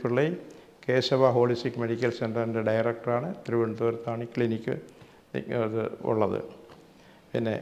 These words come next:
ഇന്നിപ്പോൾ പല ആളുകളും ഈ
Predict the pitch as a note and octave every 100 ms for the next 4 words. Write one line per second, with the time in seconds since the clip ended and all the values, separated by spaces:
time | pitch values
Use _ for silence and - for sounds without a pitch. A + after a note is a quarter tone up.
0 | - - C3+ D3 C#3 C3+ C3+ D3 D#3 C#3
1 | C#3+ C3 B2 B2 F3 - - - - -
2 | - - - - - - -